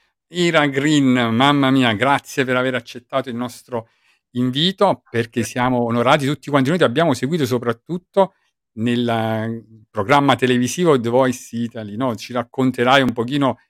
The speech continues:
il tuo percorso, la carriera, la tua musica, mamma mia, siamo onorati e in-, innanzitutto grazie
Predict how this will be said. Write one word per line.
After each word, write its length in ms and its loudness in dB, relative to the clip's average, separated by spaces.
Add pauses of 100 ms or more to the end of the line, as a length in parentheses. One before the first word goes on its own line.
(100)
il 140 -18
tuo 160 -2
percorso, 520 -2
la 100 0
carriera, 340 2
la 120 2
tua 520 2
musica, 760 -2
mamma 340 0
mia, 120 -4
siamo 420 -6 (360)
onorati 640 0
e 40 -6
in-, 160 -2 (160)
innanzitutto 540 -6
grazie 640 -8